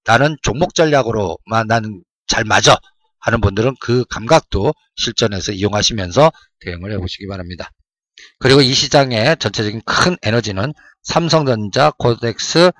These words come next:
레버리지, 에스케이 하이닉스의 외국인들의 현선물,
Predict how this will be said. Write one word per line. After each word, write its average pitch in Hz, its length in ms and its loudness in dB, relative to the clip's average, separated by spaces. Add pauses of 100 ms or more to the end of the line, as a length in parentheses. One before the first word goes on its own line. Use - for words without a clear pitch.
(160)
레버리지, 104 480 2 (260)
에스케이 113 300 -4
하이닉스의 110 640 0 (300)
외국인들의 107 840 0 (300)
현선물, 110 640 -2